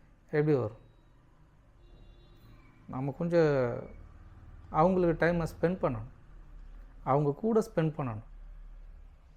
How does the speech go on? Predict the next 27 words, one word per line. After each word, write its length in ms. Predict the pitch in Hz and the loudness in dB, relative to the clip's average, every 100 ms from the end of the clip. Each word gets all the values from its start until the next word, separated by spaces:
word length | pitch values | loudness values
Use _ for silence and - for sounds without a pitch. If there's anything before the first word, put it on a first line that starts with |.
| - - - - - - - - - - - - - - - - 147 151 - - - | -20 -20 -20 -20 -20 -18 -18 -20 -20 -20 -18 -18 -18 -18 -16 -10 -10 -10 -16 -18 -12
அது 260 | 165 165 160 | -2 0 2
க-, 300 | 151 135 127 | 4 4 4
ஒரு 140 | 127 | 2
பக்கம் 380 | 143 139 180 175 | 2 2 2 4
யோசிச்சு 300 | 170 170 165 | 4 4 4
பார்த்தோம்னா, 420 | 170 165 165 165 | 4 4 0 0
"சார், 320 | 156 160 160 | 2 4 4
எனக்கு 420 | 151 151 143 151 147 - - | 4 2 4 4 2 -6 -2
பெரிய 220 | 151 139 139 | 2 4 4
நிறைய 260 | 135 147 | 4 4
பிரச்சனைகள் 480 | 151 143 160 151 147 | 2 2 2 2 2
இருக்கு, 380 | 147 139 151 147 | 2 4 4 6
இதுல 200 | 143 143 | 4 4
வேற 280 | 147 151 151 | 4 2 2
நான் 180 | 147 143 | 0 0
எப்படி 200 | 139 147 | 0 0
சார் 240 | 151 143 | 2 2
இதை 160 | 143 135 | 2 2
கவனிக்க 360 | 143 147 147 | 0 0 0
முடியும்?" 300 | 139 135 143 | 0 0 0
அப்படின்னா, 340 | 135 139 156 170 - - - - - - - - - - - _ - - | 0 -2 -4 -6 -16 -20 -20 -20 -20 -20 -20 -20 -20 -20 -20 _ -20 -12
அஹ், 280 | 127 127 131 | -6 -4 -4
அப்பவும் 400 | - 190 208 202 | 6 6 8 8
இதே 240 | 175 180 175 | 8 10 8
பாயிண்ட் 300 | 175 160 160 | 4 4 4
தான் 160 | 165 | 6
வரும். 220 | 151 147 | 4 2